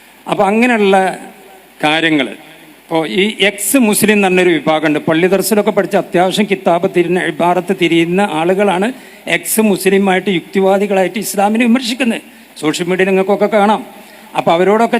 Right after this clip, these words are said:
ചെറിയ രീതിയിൽ സംസാരിക്കുന്ന ഒരു എളിയവനാണ്. അപ്പോ നമ്മളിവിടെ അഹ്ലുസുന്ന വൽ ജമാഅ എന്ന് പറയുമ്പോ ഖുർആന്, സ്വഹിയായ ഹദീസ്,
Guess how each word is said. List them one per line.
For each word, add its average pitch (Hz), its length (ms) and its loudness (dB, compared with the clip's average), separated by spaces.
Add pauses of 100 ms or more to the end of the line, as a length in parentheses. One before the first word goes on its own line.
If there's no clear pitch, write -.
ചെറിയ 190 260 4
രീതിയിൽ 190 320 2
സംസാരിക്കുന്ന 190 720 0 (180)
ഒരു 175 180 -2
എളിയവനാണ്. 180 500 0 (720)
അപ്പോ 165 160 2 (1120)
നമ്മളിവിടെ 202 600 2 (280)
അഹ്ലുസുന്ന 208 680 2
വൽ 196 140 2 (100)
ജമാഅ 170 420 2 (320)
എന്ന് 170 160 0 (100)
പറയുമ്പോ 135 460 -2 (920)
ഖുർആന്, 160 460 0 (320)
സ്വഹിയായ 156 460 -2 (100)
ഹദീസ്, 139 360 -6